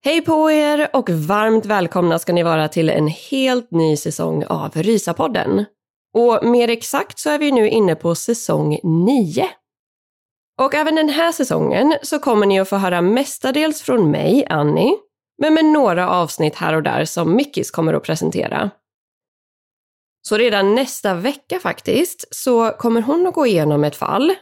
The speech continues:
och det är faktiskt ett seriemördarfall som en av er lyssnare har tipsat oss om tidigare.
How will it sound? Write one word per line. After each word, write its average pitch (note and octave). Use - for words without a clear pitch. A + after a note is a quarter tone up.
och G3
det F3+
är G3
faktiskt G3
ett -
seriemördarfall E3+
som A3+
en A3+
av G3
er D#3
lyssnare A#3+
har G#4
tipsat E3
oss E3
om D#3
tidigare. F3+